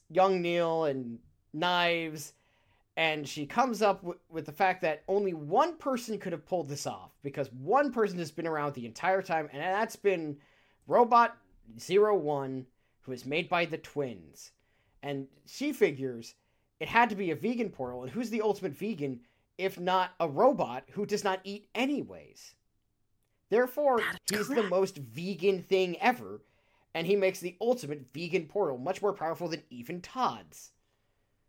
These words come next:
Speaker 2: But who was telling the robot what to do?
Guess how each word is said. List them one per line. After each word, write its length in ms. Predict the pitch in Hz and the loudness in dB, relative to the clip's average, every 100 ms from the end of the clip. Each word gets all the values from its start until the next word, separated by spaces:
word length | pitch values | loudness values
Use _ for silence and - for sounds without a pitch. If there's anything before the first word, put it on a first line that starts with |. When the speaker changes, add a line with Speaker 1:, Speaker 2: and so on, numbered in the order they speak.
| _ | _
Speaker 2:
But 200 | 247 277 - | 4 4 2
who 260 | - 277 | 4 6
was 200 | 277 294 | 6 4
telling 360 | - 247 240 262 | 4 6 8 8
the 100 | 262 | 8
robot 460 | 214 202 233 254 | 10 10 10 8
what 200 | 277 214 - | 6 2 2
to 120 | 277 | 2
do? 580 | - 440 494 233 190 | 10 12 12 12 10